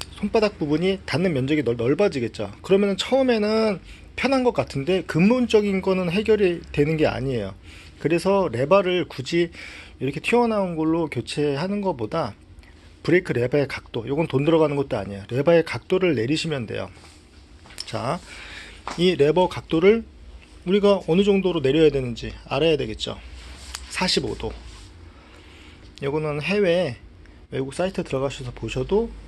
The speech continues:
많이 나와 있어요. 이 사십오 도를 어떻게 맞추냐면은 스마트폰에 어플에 여러 가지 이제 각도기 어플이 있어요.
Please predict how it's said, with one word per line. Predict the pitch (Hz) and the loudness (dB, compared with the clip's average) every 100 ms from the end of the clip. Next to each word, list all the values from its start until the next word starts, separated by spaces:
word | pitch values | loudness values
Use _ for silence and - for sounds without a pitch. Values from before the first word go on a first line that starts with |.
| - | -14
많이 | 117 131 | -10 -8
나와 | 127 120 127 | -8 -6 -8
있어요. | 110 - 117 110 - | -8 -10 -12 -12 -8
이 | 175 | -4
사십오 | 214 233 240 233 | -2 -2 -2 0
도를 | 226 165 | 2 2
어떻게 | 147 220 | 2 0
맞추냐면은 | 190 127 - 156 139 131 170 147 110 - - - - - - - - - - - | 0 -2 -4 -4 -2 -2 -4 -4 -6 -14 -18 -18 -16 -18 -18 -20 -20 -20 -18 -8
스마트폰에 | - 277 285 294 - 190 190 | 0 2 2 -2 -2 0 0
어플에 | 170 120 - 208 208 160 | 0 -2 0 4 4 4
여러 | 123 160 185 | 0 0 2
가지 | 180 170 180 175 175 175 120 | 0 0 0 0 0 -4 -6
이제 | 139 135 123 113 | -4 -2 -2 -4
각도기 | - 143 269 220 | -4 -2 2 4
어플이 | 143 196 | 4 2
있어요. | 156 - 175 | -2 0 -2